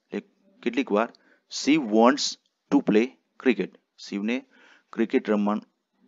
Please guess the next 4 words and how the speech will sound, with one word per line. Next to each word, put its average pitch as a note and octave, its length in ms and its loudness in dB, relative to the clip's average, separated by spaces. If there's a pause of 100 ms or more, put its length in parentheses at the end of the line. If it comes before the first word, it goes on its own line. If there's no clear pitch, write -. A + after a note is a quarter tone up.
(520)
રમવા G#2+ 300 -4
ઈચ્છે G#2+ 360 -6
છે. - 500 -8 (640)
શંકર A#2 540 0